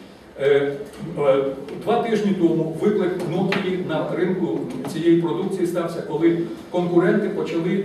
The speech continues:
нібито викидати продукцію нового покоління. Але Nokia тримає заготовки на модернізацію і на наділення новими якостями тих, цих телефонів на сім-десять років наперед. Вона не знімає моделі доти,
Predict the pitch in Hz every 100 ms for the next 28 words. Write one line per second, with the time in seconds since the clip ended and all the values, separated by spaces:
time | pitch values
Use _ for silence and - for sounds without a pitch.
0 | 151 185 185 - - 170 165 170 165 165
1 | 156 165 190 175 160 156 165 165 170 160
2 | 165 160 117 - - - - - - 156
3 | 180 190 208 226 226 196 - - - -
4 | - 165 185 185 214 202 180 190 180 165
5 | 175 175 170 247 - - - 208 - -
6 | - 180 185 196 185 - 202 165 - -
7 | 139 135 156 160 165 175 170 185 170 165
8 | 170 170 180 165 160 160 - - 139 -
9 | - - - - - - - - - -
10 | - 165 170 208 240 214 208 - - -
11 | - - 208 196 - 196 - - - -
12 | - - - 196 208 - 196 190 208 196
13 | 175 - 175 170 214 247 -